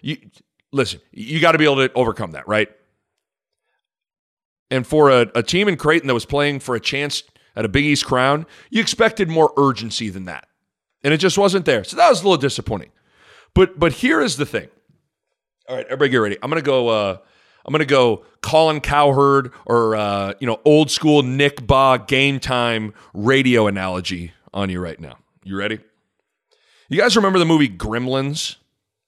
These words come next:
Not sure. I maybe got some, some younger podcast listeners, but, you know, people my age, thirty-five, forty, forty-five, fifty, like, y-, you guys probably all watched, uh, at some point watched the movie Gremlins. Remember, there are those little creatures.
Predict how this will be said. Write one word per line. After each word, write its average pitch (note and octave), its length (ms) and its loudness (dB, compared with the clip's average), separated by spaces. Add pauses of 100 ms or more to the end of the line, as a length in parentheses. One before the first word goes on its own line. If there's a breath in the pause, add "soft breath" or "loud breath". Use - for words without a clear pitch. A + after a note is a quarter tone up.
(600)
Not G#2 160 -16
sure. A2 240 -4
I G#2 40 0
maybe G#2 200 -4
got G#2 160 -4
some, G2 240 -12
some G2+ 200 -10
younger G#2 560 -6 (560 soft breath)
podcast G#2 540 -6
listeners, G2+ 440 -10
but, G#2+ 220 -6
you C#3 60 -4
know, C#3 80 2
people D3 240 -2
my A#2+ 180 0
age, A2+ 460 0
thirty-five, G2+ 800 -4
forty, G2 400 -6
forty-five, F#2+ 600 -6
fifty, - 180 -12
like, G2+ 180 -4 (360 loud breath)
y-, - 160 -4
you C#3+ 140 -4
guys C#3 260 2
probably B2+ 240 2
all A#2+ 160 4
watched, A2+ 340 0
uh, A2+ 140 0 (200)
at A2+ 140 -6
some C#3 140 0
point B2 160 0
watched A#2 180 0
the A#2 80 -6
movie G#2 160 -2
Gremlins. E2+ 600 -14 (640)
Remember, C3+ 160 0
there C3 100 4
are B2 60 2
those A#2+ 200 0
little C3 220 2
creatures. B2 1040 -2